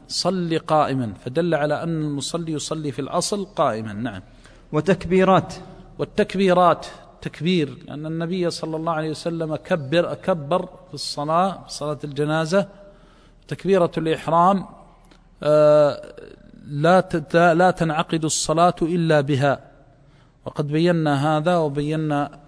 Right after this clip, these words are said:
Speaker 1: الأدلة على تكبيرة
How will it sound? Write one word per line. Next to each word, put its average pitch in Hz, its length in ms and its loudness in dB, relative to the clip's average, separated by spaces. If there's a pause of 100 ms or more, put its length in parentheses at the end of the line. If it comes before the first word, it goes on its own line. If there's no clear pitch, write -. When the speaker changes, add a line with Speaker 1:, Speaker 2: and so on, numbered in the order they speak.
(160)
Speaker 1:
الأدلة 151 680 -4 (580)
على 143 500 0
تكبيرة 151 380 -6